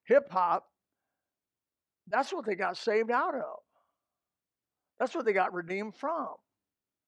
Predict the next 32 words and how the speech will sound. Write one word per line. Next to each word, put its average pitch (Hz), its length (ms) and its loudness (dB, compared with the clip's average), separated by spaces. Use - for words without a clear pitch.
And 190 100 -8
by 233 120 6
the 226 80 2
way, 226 120 2
you 196 60 0
say 208 160 0
it's 202 140 0
not 208 140 -2
the - 60 -18
same. 190 200 -6
It's 175 100 -14
the - 240 -8
same 220 340 -4
music. 170 680 -8
Different 226 280 -2
words, 185 280 -4
same 196 300 -6
music, 175 360 -10
exactly. 156 600 -10
That's 175 160 -10
why 202 80 -2
we're, 185 220 -4
that's 185 200 -2
why 190 100 4
we 196 160 0
do 208 140 0
what - 100 -2
we 196 100 0
do 247 140 -4
here 196 240 2
at 147 40 -12
Gospel. 185 460 -2